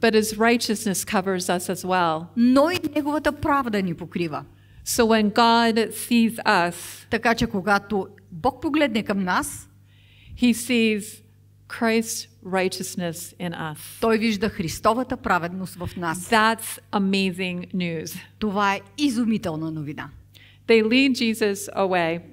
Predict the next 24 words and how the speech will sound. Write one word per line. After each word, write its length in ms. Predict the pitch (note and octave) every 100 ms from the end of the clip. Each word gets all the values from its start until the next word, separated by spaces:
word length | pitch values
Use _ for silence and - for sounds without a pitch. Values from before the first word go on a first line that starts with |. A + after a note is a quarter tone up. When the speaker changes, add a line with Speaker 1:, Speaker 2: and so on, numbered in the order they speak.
| - _ _ - - _
Speaker 2:
А 120 | F#3 -
те 140 | A3 G#3+
отвеждат 540 | A3 G#3 B3+ A#3 F#3+ -
Исус. 500 | - A#3+ D4 - - - - _
Speaker 1:
Verse 200 | G#3+ B3 A#3+ - A#3+
fifty-four. 680 | A#3 G#3+ G#3+ G3+ F3 E3+ F#3+ - - -
Speaker 2:
Петдесет 320 | G#3+ G#3+ A3+
и 20 |
четвърти 460 | G#3 G3 G3 F#3+ F3+
стих. 420 | - D#4 - - - - -
Speaker 1:
Having 260 | C#4 C4 C4 B3
arrested 380 | D4 F4 - B3+
him, 440 | B3 A3 A#3 A#3
they 160 | A3+ A3
led 280 | A3+ A#3+ C4+
him 140 | C#4
and 120 | B3 A3
brought 220 | G#3+ G#3+
him 100 | A3 G#3+
into 140 | -
the 180 | G3+ F#3+
high 200 | A3+ C4 B3+
priest's 260 | C4 C#4 -
house, 480 | G3 F3+ F3+ -